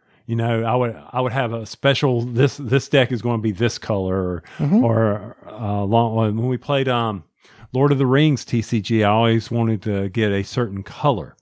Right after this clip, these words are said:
Speaker 2: And I think those are really important because if you're dealing with a C C G, you're dealing with rarities.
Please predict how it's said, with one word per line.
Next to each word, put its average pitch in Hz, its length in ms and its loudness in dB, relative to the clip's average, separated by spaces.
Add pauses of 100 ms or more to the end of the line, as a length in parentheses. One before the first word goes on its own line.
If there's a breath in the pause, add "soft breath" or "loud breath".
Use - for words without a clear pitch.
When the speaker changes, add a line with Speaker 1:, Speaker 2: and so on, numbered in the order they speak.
(120)
Speaker 2:
And 185 180 4
I 190 60 6
think 185 300 0
those 190 260 4
are 180 60 4
really 147 260 4
important 139 420 2
because 135 340 2
if 120 140 -6
you're 147 80 -2
dealing 135 200 2
with 110 100 -2
a 110 60 -4
C 147 180 -4
C 117 180 -2
G, 139 160 0
you're 131 140 2
dealing 113 260 0
with 98 120 -4
rarities. 104 580 2